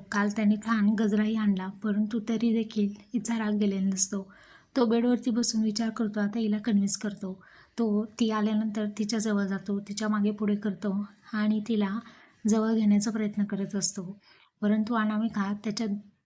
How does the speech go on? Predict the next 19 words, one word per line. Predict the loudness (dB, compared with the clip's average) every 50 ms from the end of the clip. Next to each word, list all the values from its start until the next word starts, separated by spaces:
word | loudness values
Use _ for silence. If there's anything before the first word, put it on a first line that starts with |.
| _ -6 -4
त्याला | -2 0 0 0
जवळ | 0 0 0 2 2
येऊ | 0 0 0 0
देत | 2 0 0 0
नाही | 0 -2 -2 -4 -2
आणि | 0 0 0 0
त्याच्यापासून | 0 -2 -4 -4 -4 -6 -4 -4 -2 0 2 2 2
लांब | 2 2 2 4 6
निघून | 6 4 4 2 0
जाते. | -2 -2 -4 -4 -6 -6 -8 -8 -12 _ _ _ _ -2
रूममध्ये | 0 0 2 2 2 2 2 2 0
ती | -2 -2 -6 -2 -2
तिचं | -2 -2 0 -2 -2 -2 -4 -6 _ -2
सामान | -2 2 2 2 2 2
असतं | 2 0 0 -2 -6 -8 -6 -6
ते | -4
आवरावरी | -4 -2 0 0 0 0 0 0 -2
करत | -2 -4 -4 -4 -4 -2 -2
असते | -4 -4 -2 -2 -4 -6 -6